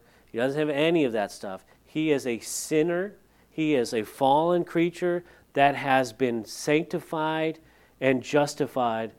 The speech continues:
by his and our Lord Jesus Christ. Because if there's anyone that could boast, we would think, in the Christian faith, it would be Paul. You go through his list of things that have been accomplished, the miracles, the churches,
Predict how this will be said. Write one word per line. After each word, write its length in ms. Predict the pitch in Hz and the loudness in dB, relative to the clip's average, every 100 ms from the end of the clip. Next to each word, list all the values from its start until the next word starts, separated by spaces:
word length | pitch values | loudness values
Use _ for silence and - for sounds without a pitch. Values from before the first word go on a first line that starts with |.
| _ _ - | _ _ 0
by 340 | 123 120 117 - _ | 0 2 -4 -10 _
his 400 | 147 151 160 147 | 0 2 2 0
and 160 | 127 | -6
our 300 | 127 123 127 | -4 -2 0
Lord 320 | 123 117 113 107 | 0 -2 -2 -4
Jesus 320 | 110 104 98 | -10 -10 -12
Christ. 500 | 107 80 - - _ _ _ _ _ - - - | -12 -12 -14 -20 _ _ _ _ _ -20 -20 -4
Because 420 | 156 - 170 160 - | -2 4 4 2 0
if 160 | 180 180 | 4 8
there's 200 | 190 180 | 8 6
anyone 560 | - 208 240 202 185 170 | 4 4 6 8 8 8
that 200 | 160 156 | 4 2
could 280 | 165 135 - | 2 0 4
boast, 420 | 160 143 107 - | 4 4 0 -4
we 100 | 143 | 0
would 220 | 135 127 | 2 2
think, 260 | 143 120 - | 0 -2 -2
in 240 | 165 202 180 | 4 4 6
the 100 | 165 | 0
Christian 460 | - 170 - 151 | 2 0 0 -4
faith, 500 | - 156 113 98 - - | 0 0 0 -4 -10 -4
it 240 | 147 147 | 2 2
would 320 | 123 127 123 | 0 0 0
be 160 | 110 117 | -2 -8
Paul. 440 | - 120 73 - _ _ _ _ _ _ _ _ - | -2 -2 -2 -10 _ _ _ _ _ _ _ _ -4
You 140 | 143 | -2
go 240 | 131 143 175 | 6 10 10
through 160 | 196 | 8
his 180 | 180 185 | 4 4
list 320 | 156 170 165 | 6 6 6
of 120 | 160 - | 0 0
things 280 | 156 151 | 0 2
that 100 | 147 | 2
have 120 | 143 127 | 2 0
been 160 | 139 | -2
accomplished, 580 | 135 - 135 117 98 - | -2 0 0 0 -6 -4
the 80 | 127 | -2
miracles, 640 | 131 151 139 123 107 92 | 2 4 4 2 -4 -4
the 100 | 127 | -6
churches, 600 | 120 160 156 - 107 95 | -4 0 0 0 -8 -8